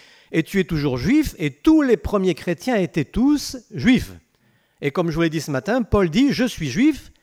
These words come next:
et même il dit, je suis pharisien. Et pas, j'étais juif avant de me convertir. D'ailleurs, le mot convertir,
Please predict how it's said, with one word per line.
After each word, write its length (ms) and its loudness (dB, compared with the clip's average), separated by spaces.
et 60 -12
même 180 -2
il 80 0
dit, 100 2
je 120 0
suis 160 -4
pharisien. 560 -4
Et 80 -12
pas, 140 -2
j'étais 320 -2
juif 260 -4
avant 180 -4
de 60 -4
me 80 -6
convertir. 560 -4
D'ailleurs, 220 0
le 80 0
mot 120 -6
convertir, 540 -12